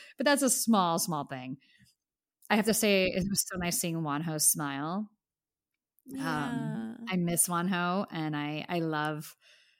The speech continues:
Speaker 1: I love Monsta X no matter what. I think this lineup of five that they've been doing since Shonu Enlisted is fantastic. I think the lineup of six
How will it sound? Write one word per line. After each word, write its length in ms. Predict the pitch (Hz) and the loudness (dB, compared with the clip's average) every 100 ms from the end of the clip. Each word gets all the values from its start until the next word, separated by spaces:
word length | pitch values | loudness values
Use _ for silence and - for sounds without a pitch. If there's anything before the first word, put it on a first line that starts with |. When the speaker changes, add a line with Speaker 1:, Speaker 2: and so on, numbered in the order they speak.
| _ _ _ _ | _ _ _ _
Speaker 1:
I 160 | 208 226 | 4 6
love 180 | 233 214 | 6 6
Monsta 300 | 190 - 170 | 4 2 -2
X 160 | - | -2
no 40 | 165 | -2
matter 200 | 156 151 | -2 -2
what. 240 | 147 143 | -4 -6
I 40 | - | -6
think 160 | 185 | -6
this 200 | 180 - | -2 -2
lineup 360 | 180 165 160 160 | -2 -2 -4 -4
of 120 | 151 | -8
five 400 | - 151 151 156 | -4 -2 -2 -2
that 160 | 160 156 | -4 -6
they've 120 | 156 | -8
been 100 | 156 | -6
doing 280 | 156 151 - - _ _ | -6 -6 -8 -14 _ _
since 240 | - 165 - | -8 -6 -4
Shonu 360 | 160 156 151 | -4 -4 -4
Enlisted 380 | 147 147 - 143 | -4 -4 -6 -6
is 140 | 147 - | -6 -6
fantastic. 840 | 139 - 151 147 - 202 226 220 | -6 -6 -6 -6 -4 -2 -4 -6
I 120 | 151 - | -8 -6
think 200 | 165 156 | -8 -8
the 60 | |
lineup 240 | 147 147 143 | -6 -8 -6
of 120 | 147 | -2
six 540 | - - 202 226 - | 0 0 -2 -2 -8